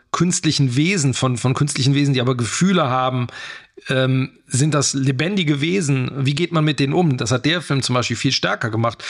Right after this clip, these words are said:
Und das war halt, wie du schon gesagt hast, das Hauptproblem für mich eigentlich, dass dieses Thema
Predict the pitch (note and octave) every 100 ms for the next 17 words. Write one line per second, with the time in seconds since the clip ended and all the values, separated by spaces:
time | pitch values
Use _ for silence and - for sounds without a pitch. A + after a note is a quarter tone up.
0 | - - B2+ B2+ A#2+ C#3 - C3 B2+ A2+
1 | A#2 C3+ F3 C3+ B2+ - - - - A2
2 | C3+ D#3 - C3+ C#3 C3+ - C3 F3 D#3
3 | C#3 B2+ B2+ - A#2 B2 A#2 - C#3+ F3
4 | D3 C#3+